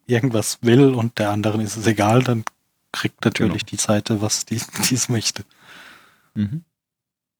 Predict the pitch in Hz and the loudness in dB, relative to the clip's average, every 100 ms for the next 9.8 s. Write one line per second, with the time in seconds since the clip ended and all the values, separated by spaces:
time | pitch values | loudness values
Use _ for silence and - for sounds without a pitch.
0 | _ _ _ _ _ 104 101 104 95 98 | _ _ _ _ _ -4 -2 -2 0 -2
1 | 110 117 110 110 - 107 107 110 107 110 | 0 2 2 2 0 0 2 2 4 4
2 | 110 - 104 104 107 107 107 _ - 95 | 2 0 2 4 2 -2 -8 _ -4 0
3 | 95 95 95 98 _ _ _ _ _ - | 2 2 0 -6 _ _ _ _ _ 2
4 | 113 110 - 110 113 - 110 113 113 104 | 2 2 2 4 4 4 4 4 4 4
5 | 104 104 - 101 - 98 95 110 101 95 | 4 0 0 -2 0 0 2 2 2 2
6 | 92 101 - 98 95 87 - - 87 82 | 2 2 2 2 2 2 0 -4 -2 -2
7 | 80 - 80 87 110 _ _ _ _ _ | -2 -4 -4 -4 -8 _ _ _ _ _
8 | _ _ _ _ _ _ _ _ _ _ | _ _ _ _ _ _ _ _ _ _
9 | _ _ 90 90 92 - - | _ _ 2 4 2 0 -8